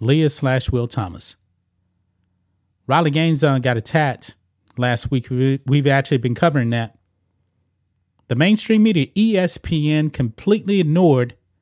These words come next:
the attack on Riley Gaines. But yet they celebrated Leah slash Will Thomas.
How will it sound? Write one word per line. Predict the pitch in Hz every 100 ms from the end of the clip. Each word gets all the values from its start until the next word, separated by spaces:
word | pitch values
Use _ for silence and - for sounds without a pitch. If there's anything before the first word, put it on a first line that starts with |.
| _ _ _ _ _
the | 127
attack | 113 - 165 165 165
on | 139
Riley | 139 131
Gaines. | 131 127 95 - - _ _ _ _ _ _ _ _ _ _ _ _ _ _ _ -
But | 120 139
yet | 151
they | 147
celebrated | 127 - 170 165 143 113 107 95 - _ _ _ _ _ _ _ _ _ -
Leah | 127 143
slash | 135 139 131 -
Will | 135 123
Thomas. | 127 95 90 -